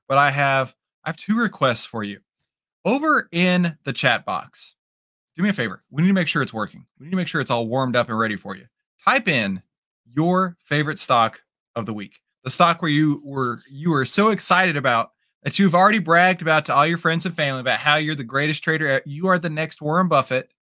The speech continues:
Let's be real here. Tell me that one. Tell me the one that you won your most money on. And then tell me the one that took your lunch money.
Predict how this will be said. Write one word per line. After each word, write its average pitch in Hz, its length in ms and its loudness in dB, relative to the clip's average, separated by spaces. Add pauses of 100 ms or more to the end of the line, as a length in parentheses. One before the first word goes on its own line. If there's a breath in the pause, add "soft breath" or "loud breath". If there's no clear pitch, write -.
(220)
Let's 131 240 -2
be 202 100 2
real 160 280 4
here. 120 420 -4 (760)
Tell 170 120 2
me 214 100 4
that 165 240 4
one. 110 240 -10 (300)
Tell 170 120 0
me 196 60 2
the 202 100 2
one 185 200 2
that 151 160 -2
you 156 80 2
won 139 280 0
your 131 120 -6
most 123 240 -4
money 117 200 -4
on. 98 240 -4 (280 soft breath)
And 143 240 0
then 170 460 2 (920)
tell 202 140 4
me 302 100 -2
the 311 120 -2
one 208 160 2
that 156 160 2
took 165 160 -2
your 135 100 -4
lunch 120 220 -2
money. - 320 -14